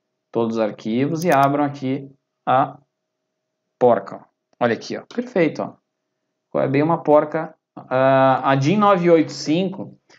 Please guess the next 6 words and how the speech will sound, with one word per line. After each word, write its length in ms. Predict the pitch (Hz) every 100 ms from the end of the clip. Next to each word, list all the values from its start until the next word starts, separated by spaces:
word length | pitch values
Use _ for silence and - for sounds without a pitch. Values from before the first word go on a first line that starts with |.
| _ _ _
ela 260 | - 131 139
é 100 | 151
uma 360 | 170 175 -
porca 760 | - 156 180 196 - 135 101 - _ _ _ -
autotravante, 1000 | 139 185 202 - 190 180 147 156 143 139
pessoal. 500 | - - - - -